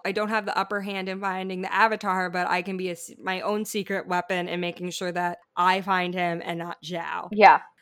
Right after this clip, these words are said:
Speaker 1: We then see Zuko returning to his boat, and he's, like, super tired,
Speaker 2: I was
Speaker 1: um,
Speaker 2: laughing 'cause it seems like the teenager returning from the party after, like, being out all night and, like, being, like, ah, like,
Speaker 1: <laughs>
Speaker 2: kind of hungover and needs to go into their room and sleep it off,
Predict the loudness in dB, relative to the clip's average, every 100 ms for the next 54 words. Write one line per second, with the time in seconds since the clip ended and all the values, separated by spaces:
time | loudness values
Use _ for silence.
0 | _ -6 0 2 0 -2 -4 -4 -4 -2
1 | 0 0 -2 -4 -6 -6 -6 -8 -4 0
2 | 0 0 -2 -4 -8 -12 -14 -10 -8 -8
3 | -8 -8 -6 -6 -6 2 6 6 6 8
4 | 8 10 6 2 2 2 0 -4 2 4
5 | 4 2 -6 -4 -4 -2 0 4 6 6
6 | 2 2 2 2 0 2 2 0 -6 -8
7 | 2 4 6 4 0 0 0 2 2 2
8 | 0 2 2 0 -4 -4 2 6 6 8
9 | 6 4 2 2 0 -2 0 -2 -4 -4
10 | 2 4 2 2 0 2 2 2 2 4
11 | 6 6 6 4 2 -6 -2 2 2 2
12 | 0 -2 0 0 -2 -4 -4 -4 -2 8
13 | 12 12